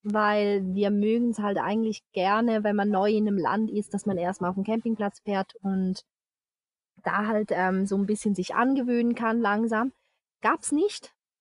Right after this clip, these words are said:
also haben wir in einem Hinterhof von einem, äh, Hotel geparkt und sind dann zu Fuß in die Stadt rein, haben dann auch eine Free Walking Tour gemacht. Da waren wir schon sehr erstaunt, dass es da eine Free Walking Tour gibt.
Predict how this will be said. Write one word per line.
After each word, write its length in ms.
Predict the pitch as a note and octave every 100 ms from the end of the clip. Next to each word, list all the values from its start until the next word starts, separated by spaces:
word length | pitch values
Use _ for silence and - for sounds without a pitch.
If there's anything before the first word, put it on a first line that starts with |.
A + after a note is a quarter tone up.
| -
also 300 | A3 A3 A3
haben 240 | A3 A#3+
wir 140 | A3+
in 220 | G#3+ G#3+ G#3
einem 200 | G3+ G3+
Hinterhof 640 | A#3 C4 B3 B3+ A#3+ B3+
von 360 | - A#3 A3+ G#3+
einem, 320 | G#3 G3+ F#3+
äh, 240 | F3+ F3
Hotel 480 | F#3+ - F#3+ G3 A#3+ G#3+
geparkt 540 | - - A#3 C4 G4 - _ _ _ _ _ -
und 200 | C4+ C4
sind 180 | C#4+
dann 160 | C4 C4
zu 120 | B3
Fuß 300 | - A#3+ B3
in 100 | A#3+
die 120 | A3
Stadt 380 | G#3 - F#3 -
rein, 280 | F3 F3 F#3
haben 140 | G3+
dann 160 | G#3 G3+
auch 220 | G#3 G#3
eine 80 | G#3 -
Free 240 | A#3+ A#3+ G#3
Walking 380 | G3 - D4+
Tour 180 | C4 C#4
gemacht. 300 | C4 C4+ - -
Da 80 |
waren 180 | G#3 G3+
wir 120 | G3
schon 240 | F3+ F#3+ F#3+
sehr 320 | - A#3 C4+
erstaunt, 600 | F3+ F#3 - E3 - A3
dass 120 | G3
es 120 | F3+ -
da 120 | F3+
eine 140 | F#3+ -
Free 200 | - F#3+
Walking 360 | F#3+ C#4 - E3+
Tour 180 | - D#3+
gibt. 200 | B3